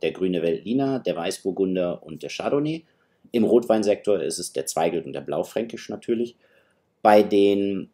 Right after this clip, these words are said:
sie haben sich auch noch eine Regel mit eingebaut, bei den Ortsweinen und bei den Lagenweinen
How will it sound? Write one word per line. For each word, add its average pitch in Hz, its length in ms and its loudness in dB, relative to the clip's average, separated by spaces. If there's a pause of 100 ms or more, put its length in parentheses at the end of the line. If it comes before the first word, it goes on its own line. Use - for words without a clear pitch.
sie 104 220 0
haben 101 80 4
sich 98 160 -6
auch 117 140 0
noch 135 260 -2
eine 110 720 -4
Regel 117 240 2
mit 107 220 -4
eingebaut, 104 420 -2
bei 98 80 0
den 95 160 0
Ortsweinen 113 560 -2
und 98 160 -4
bei 85 160 -2
den 80 460 -6
Lagenweinen 107 880 -2